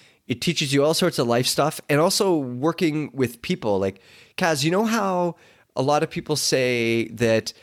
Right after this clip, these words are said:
your first job should be at McDonald's or, like, a fast food restaurant? Like, it looks good on a resume. It teaches you a lot of those, like, life skills.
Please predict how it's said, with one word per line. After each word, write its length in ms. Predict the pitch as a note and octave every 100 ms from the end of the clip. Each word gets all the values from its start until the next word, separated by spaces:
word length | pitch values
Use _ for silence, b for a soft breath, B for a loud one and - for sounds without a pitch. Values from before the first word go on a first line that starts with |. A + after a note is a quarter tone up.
| b b
your 120 | B2+
first 300 | - C#3+ -
job 260 | B2 A2+ B2
should 200 | - G#2+
be 180 | A2 A2+
at 180 | G#2 -
McDonald's 680 | G#2+ A2+ G2+ A2 A2 G#2
or, 60 | G#2+
like, 160 | G2+ F#2+
a 40 |
fast 320 | - E2+ F2+
food 160 | - A2
restaurant? 540 | G2 G2+ B2+ A2+ G#2
Like, 180 | G#2 G2+
it 120 | -
looks 200 | C3 C3
good 180 | - D3
on 100 | C3
a 60 | A#2+
resume. 400 | A#2+ A#2 A#2 A2
It 120 | F#2+
teaches 380 | - D#3+ D#3 A2
you 120 | A2
a 40 |
lot 180 | G#2+ G#2+
of 100 | G#2+
those, 220 | G#2+ G#2
like, 160 | G2 F#2+
life 300 | F#2+ G2 B2+
skills. 400 | - D3 D3+ D#3